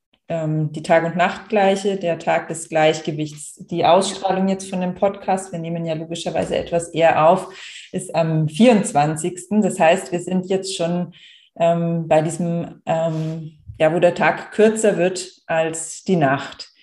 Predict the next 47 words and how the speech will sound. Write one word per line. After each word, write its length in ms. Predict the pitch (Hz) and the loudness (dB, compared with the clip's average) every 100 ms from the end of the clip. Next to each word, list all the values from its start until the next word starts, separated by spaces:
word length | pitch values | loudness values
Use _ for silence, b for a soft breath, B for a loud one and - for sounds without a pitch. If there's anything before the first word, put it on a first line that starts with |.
| b b b | b b b
Wie 280 | - 151 202 | -8 -2 -2
schnell 460 | - 175 165 220 190 | -2 2 2 4 4
wirkt, 420 | 208 - - 170 | 2 2 -10 -6
wird 160 | 196 | -4
sich 140 | 220 214 | -2 -4
das 160 | 202 | -4
denn 120 | 202 175 | -4 0
auswirken? 540 | 185 208 160 160 160 | 2 0 0 -4 -2
Was 160 | 160 - | -4 -4
kann 160 | 170 | -2
ja 100 | 180 | -2
durchaus 460 | 165 180 185 170 - | -2 -4 -2 -4 -2
sein, 260 | 160 175 | 0 0
dass 140 | 185 180 | -2 -4
es 140 | 170 | -8
jetzt 180 | 170 165 | -8 -6
auch 140 | 170 | -6
noch 120 | 165 165 | -6 -6
mal 120 | 156 | -6
ein 60 | |
bisschen 360 | 156 - 151 151 | -6 -8 -6 4
warm 320 | 175 202 214 | 6 6 4
ist. 160 | 208 208 | 0 -8
Ich 140 | - | -8
weiß 180 | - 170 | -8 -8
natürlich 300 | 156 170 - | -12 -14 -16
nicht 200 | 156 _ | -18 _
jetzt, 300 | 165 165 - | -6 -6 -8
wie 120 | 175 | -4
das 280 | 156 - - | -4 -6 0
Wetter 240 | 185 240 214 | 4 6 4
nächste 400 | 202 202 - 196 | 4 0 -2 2
Woche 280 | 208 208 | 2 2
ist. 340 | 185 214 - B B B B B - | 0 -2 -2 B B B B B -6
Doch, 340 | 180 175 - - | 0 0 -2 0
ähm, 380 | 175 170 170 170 | 2 2 2 0
oft 260 | 165 175 | 0 -2
fühlt 300 | - 185 190 | -2 0 0
sich's 180 | 190 190 | -2 0
ja 100 | 175 | 2
dann 180 | 165 170 | 2 2
noch 120 | 175 | -2
so 200 | - 175 | -4 -4
nach 180 | 170 165 | -2 -4
Sommer 560 | - - 196 220 170 - | -6 0 6 6 6 2
an. 380 | 139 143 147 B B B B _ - | -2 -2 -4 B B B B _ -4
Ähm, 1040 | 170 165 165 165 156 - 226 226 - | 0 0 0 -4 -6 -6 -10 -14 -20